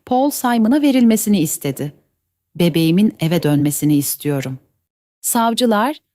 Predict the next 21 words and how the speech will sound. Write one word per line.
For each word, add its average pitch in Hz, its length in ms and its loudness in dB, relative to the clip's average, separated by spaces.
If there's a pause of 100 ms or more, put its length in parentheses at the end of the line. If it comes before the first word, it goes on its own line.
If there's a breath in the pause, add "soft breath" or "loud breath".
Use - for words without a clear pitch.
(140)
şartlı 214 460 -4
tahliye 202 480 0
olmaksızın 185 960 0 (280 loud breath)
müebbet 214 520 0
hapis - 560 -4
ve 202 200 0
altmış 180 560 -2
beş 269 320 0
yıl 202 180 0 (280 loud breath)
ve 285 60 2
yüz 277 340 2 (100)
on 285 220 2
yedi 247 280 2
bin 233 180 6
dolar 208 360 2
para 208 220 0
cezası 180 540 -2
talep 160 360 -4
etti. 151 400 -8 (600 soft breath)
Ancak 170 380 -2
savunma, 156 580 -2